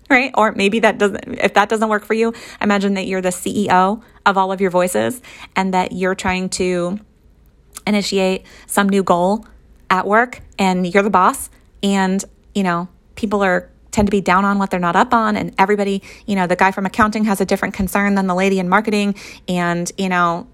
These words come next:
everybody has a different perspective, right? Because there's different parts of you and they're focused on different needs being met, right? And so a lot of times,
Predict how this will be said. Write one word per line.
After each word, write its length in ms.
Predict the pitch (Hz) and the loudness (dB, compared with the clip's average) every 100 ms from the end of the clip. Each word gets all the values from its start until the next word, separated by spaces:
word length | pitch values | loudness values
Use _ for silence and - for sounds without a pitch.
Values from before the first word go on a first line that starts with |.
| _ _ _ _ _ _ - - - _ - | _ _ _ _ _ _ -20 -20 -20 _ 0
everybody 400 | 226 254 262 254 | 2 4 2 0
has 220 | 208 190 | 0 0
a 40 | 175 | 0
different 320 | 190 190 - | -4 -4 -8
perspective, 540 | 185 - - - - | -6 -6 -4 -4 -2
right? 240 | 185 196 - | 0 0 -2
Because 220 | 196 190 | -2 0
there's 220 | 190 180 | -2 -2
different 280 | - 202 - | -4 -4 -4
parts 280 | - 180 185 | -4 -4 -4
of 60 | - | -6
you 200 | - - - _ - - - _ - | -8 -10 -20 _ -20 -20 -20 _ 0
and 340 | 196 185 180 180 | 2 2 0 -2
they're 180 | 175 202 | 2 2
focused 320 | 214 226 214 | 2 -2 0
on 120 | 185 170 | -2 0
different 280 | 175 - | -4 -4
needs 440 | 185 196 170 - - | -2 -2 -4 -10 -6
being 200 | 185 170 | -4 -2
met, 240 | 160 - - _ _ - | -4 -6 -12 _ _ -2
right? 260 | 196 208 - - - - | 0 0 -6 -20 -8 -2
And 140 | 226 | 2
so 100 | 208 | 2
a 60 | 190 | 2
lot 120 | 202 | -2
of 60 | |
times, 480 | 208 196 190 190 - | 0 0 0 -2 -6